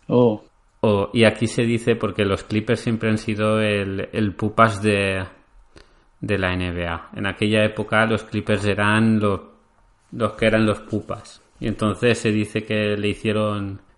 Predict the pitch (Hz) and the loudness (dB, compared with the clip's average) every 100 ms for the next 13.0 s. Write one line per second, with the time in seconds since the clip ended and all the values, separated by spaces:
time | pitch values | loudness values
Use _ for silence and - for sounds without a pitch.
0 | - 113 101 95 95 92 92 - _ _ | -8 -2 0 -2 -4 -4 -6 -10 _ _
1 | _ _ - - 104 104 101 107 - 110 | _ _ -12 2 4 4 2 0 2 0
2 | 104 - 107 - 110 110 104 95 92 90 | 0 0 -2 2 0 6 4 6 2 0
3 | 87 - - _ _ _ _ _ _ - | -2 -4 -12 _ _ _ _ _ _ -10
4 | 101 92 92 101 92 101 - 98 95 - | -8 -4 -2 -2 0 0 0 0 0 0
5 | 107 95 101 92 95 95 95 104 104 107 | 0 2 -2 -2 -6 -4 -4 -4 0 4
6 | 127 104 117 143 151 156 151 160 147 143 | 6 6 6 8 8 4 6 6 8 8
7 | 117 104 - 101 101 135 131 127 117 120 | 6 8 8 8 6 6 6 6 6 6
8 | 113 101 - - 113 110 120 127 117 92 | 4 -2 -12 -12 -4 0 0 2 2 4
9 | 101 98 90 87 - _ _ _ 139 123 | 2 2 -4 -10 -12 _ _ _ 0 2
10 | 110 117 _ _ _ - 135 120 131 123 | 2 -4 _ _ _ 2 4 6 6 6
11 | 139 139 160 139 135 175 196 _ _ _ | 6 4 4 8 6 6 0 _ _ _
12 | _ - 131 127 123 123 120 120 120 | _ 4 8 10 10 10 10 8 6